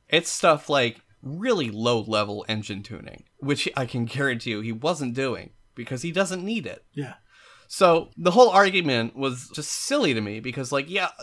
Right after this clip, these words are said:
Speaker 1: of all the people I know, I'm probably the one that harps on this the most about making your testing match prod as closely as possible, but that's the key phrase, as closely as possible,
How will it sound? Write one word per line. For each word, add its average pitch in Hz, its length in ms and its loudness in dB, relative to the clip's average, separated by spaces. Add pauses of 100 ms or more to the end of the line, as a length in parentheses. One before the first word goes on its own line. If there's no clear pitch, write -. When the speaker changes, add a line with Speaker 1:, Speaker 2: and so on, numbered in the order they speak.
(120)
Speaker 1:
of 156 140 4
all 285 100 6
the 294 80 -4
people 233 220 -2
I 180 80 0
know, 185 160 4
I'm 190 100 2
probably 220 280 0
the 175 100 -2
one 170 160 -2
that 151 160 -4 (120)
harps 202 400 2
on 160 180 2
this 147 180 -2
the 123 100 -2
most 135 380 0
about 104 240 -6
making 110 340 -4
your 107 100 -8
testing 113 380 -10
match 107 260 -12
prod 107 300 -2
as 101 100 -14
closely 107 380 -12
as 110 60 -12
possible, 127 480 -6 (220)
but 127 180 -2
that's 117 280 0
the - 120 -14
key 107 240 -14
phrase, 113 440 -10 (260)
as 131 240 0
closely 113 400 -4
as 101 120 -8
possible, 107 460 -10